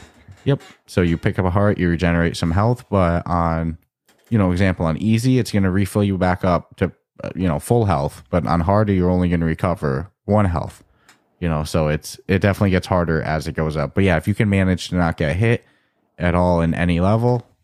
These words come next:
boom, that's an achievement. You buy all the guns, that's an achievement. There, there's a bunch of different ones. Like I said, there's, there's over twenty, so that adds a little bit to the replayability.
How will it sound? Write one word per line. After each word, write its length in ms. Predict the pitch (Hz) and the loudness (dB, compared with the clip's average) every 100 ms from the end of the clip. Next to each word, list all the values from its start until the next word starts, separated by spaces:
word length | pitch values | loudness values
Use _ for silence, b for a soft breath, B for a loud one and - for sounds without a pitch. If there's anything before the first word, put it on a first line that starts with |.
| - | -4
boom, 260 | 90 82 76 | 0 0 -2
that's 240 | 78 - | -4 -2
an 80 | 82 | -4
achievement. 520 | 71 85 78 71 - | -4 -4 -4 -6 -6
You 80 | 80 | -2
buy 180 | 85 85 | 0 2
all 140 | 80 | 0
the 80 | 80 | 0
guns, 460 | 90 110 117 117 - _ _ _ _ _ _ | 0 2 2 0 -6 _ _ _ _ _ _
that's 240 | 82 85 90 | -4 -2 -4
an 60 | |
achievement. 580 | 80 87 78 78 71 - | -4 -4 -4 -4 -6 0
There, 320 | 120 120 107 _ - | 0 0 -4 _ -2
there's 200 | 160 139 | 0 2
a 40 | |
bunch 180 | 113 90 | 2 2
of 60 | 85 | 2
different 300 | 82 85 78 | 0 0 0
ones. 180 | 78 87 | 0 0
Like 140 | 90 | 0
I 40 | |
said, 200 | 82 80 | 0 0
there's, 220 | 80 80 - | 0 -2 -2
there's 200 | 101 98 | 0 2
over 220 | 95 92 | 0 -2
twenty, 320 | - 87 90 | 0 2 0
so 120 | - | 0
that 200 | 113 131 | 0 2
adds 160 | 107 95 | 0 0
a 40 | |
little 200 | 98 92 | 0 0
bit 120 | 90 - | 0 -2
to 60 | |
the 60 | 98 | -2
replayability. 760 | 87 90 78 73 76 73 82 | -2 -2 -2 -2 -4 -2 -4